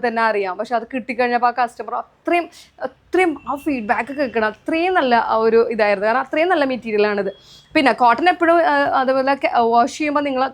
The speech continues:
നിങ്ങൾക്ക് അറിയാലോ, വാഷിംഗ് ചെയ്യുമ്പോൾ ആ ഒരു ഒന്നില്ലെങ്കിൽ, ആ, വാഷ്, ആ, മറ്റേ കളർ ഗാർഡ് യൂസ് ചെയ്യുക, അല്ലാന്നുണ്ടെങ്കിൽ എന്താണെങ്കിലും കോട്ടൺ മെറ്റീരിയലിന് നമുക്ക് ചെറിയൊരു, ആ, കളർ, കളർ പോകും,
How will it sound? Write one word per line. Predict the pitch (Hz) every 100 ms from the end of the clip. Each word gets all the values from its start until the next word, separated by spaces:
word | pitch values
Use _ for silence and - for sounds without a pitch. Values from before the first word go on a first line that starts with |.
| 277
നിങ്ങൾക്ക് | 269 269
അറിയാലോ, | 277 233 220 214 214
വാഷിംഗ് | 226 240 262 285
ചെയ്യുമ്പോൾ | 302 247 226
ആ | 247
ഒരു | 247 269 277 - -
ഒന്നില്ലെങ്കിൽ, | 240 240 247 254 277 - 233 220
ആ, | 220
വാഷ്, | 220 247 -
ആ, | 214
മറ്റേ | 208 208 214 208 214 208
കളർ | 233 214
ഗാർഡ് | 220 214
യൂസ് | 240 226 202
ചെയ്യുക, | 214 214
അല്ലാന്നുണ്ടെങ്കിൽ | 226 214 214 233 220 214 240
എന്താണെങ്കിലും | 240 285 320 349
കോട്ടൺ | 349 285 247 269
മെറ്റീരിയലിന് | 262 240 226 220 233
നമുക്ക് | 269 214 185 - - -
ചെറിയൊരു, | 339 339 349 349 294
ആ, | 330 - 240 226 220 - _
കളർ, | 277 247 247 240
കളർ | 269 240 247
പോകും, | 302 226 196